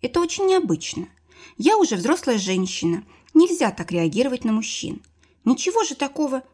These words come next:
не произошло. Обычное первое собрание. Это компания «Одежда от Золотова». Мой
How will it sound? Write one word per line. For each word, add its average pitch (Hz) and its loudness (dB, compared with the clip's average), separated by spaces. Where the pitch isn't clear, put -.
не 285 2
произошло. 262 -4
Обычное 311 0
первое 165 0
собрание. 160 -8
Это 480 2
компания 220 0
«Одежда 202 -2
от 226 -2
Золотова». 175 -4
Мой 226 4